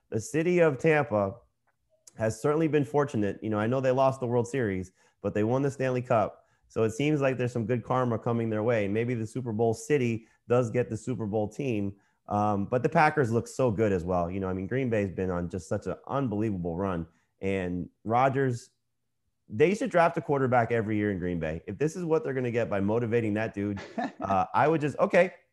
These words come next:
Speaker 1: second round, we'll take a quarterback. Third round, we'll take a quarterback. You know, we'll just keep stockpiling and do what they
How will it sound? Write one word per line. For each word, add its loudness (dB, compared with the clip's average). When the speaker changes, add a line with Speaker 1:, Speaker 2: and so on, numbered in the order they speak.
Speaker 1:
second -2
round, -2
we'll -10
take -2
a -8
quarterback. -2
Third 2
round, 0
we'll -4
take -4
a -14
quarterback. -2
You -4
know, -2
we'll -2
just -6
keep -6
stockpiling 0
and 0
do 2
what 0
they 0